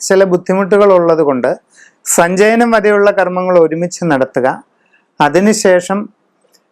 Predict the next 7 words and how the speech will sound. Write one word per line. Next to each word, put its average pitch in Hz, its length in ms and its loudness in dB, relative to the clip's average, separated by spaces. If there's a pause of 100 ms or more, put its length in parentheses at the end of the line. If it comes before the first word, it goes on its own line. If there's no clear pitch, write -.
(120)
പത്തും 208 340 0
പതിനൊന്നും 214 520 0
പന്ത്രണ്ടുമായിട്ടോ 180 840 0 (120)
അല്ലെങ്കിൽ 185 380 0 (140)
പതിനഞ്ചും 185 500 0
പതിനാറും 180 540 0 (140)
പതിനേഴുമായിട്ടോ 175 1000 0